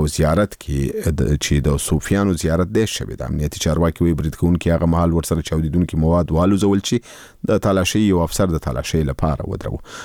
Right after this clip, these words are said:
چارواکو ویلي، د چاودنې پر مهال سلګونه کسان د سیمې یو مذهبي مشر د جنازې په مراسمو کې د ګډون لپاره راټول شوي وو. د سیمې یو چارواکي ویلي چې په وژل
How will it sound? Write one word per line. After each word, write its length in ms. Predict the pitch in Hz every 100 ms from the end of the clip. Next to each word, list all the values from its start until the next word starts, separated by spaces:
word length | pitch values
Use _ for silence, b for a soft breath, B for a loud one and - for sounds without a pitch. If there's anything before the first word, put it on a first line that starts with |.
| B -
چارواکو 420 | 80 85 - 82
ویلي، 180 | 87 101
د 60 | 95
چاودنې 360 | 90 95 104 101
پر 100 | 101
مهال 180 | 101 104
سلګونه 340 | 104 92 120 113
کسان 260 | 104 120 117 107
د 60 |
سیمې 200 | - 110 107
یو 40 | 95
مذهبي 320 | 87 92 110
مشر 220 | 110 98 87
د 80 | 80
جنازې 380 | 80 80 117 -
په 100 | 92
مراسمو 320 | 87 - 113
کې 80 | 113
د 60 | 92
ګډون 280 | 80 101 90
لپاره 320 | 65 - 92 -
راټول 280 | - - -
شوي 100 | - -
وو. 100 | - B B B B
د 120 | - -
سیمې 180 | 69 80
یو 60 | 82 -
چارواکي 420 | 87 92 92 92
ویلي 240 | 92 101
چې 120 | 95 -
په 80 | 85
وژل 240 | 80 82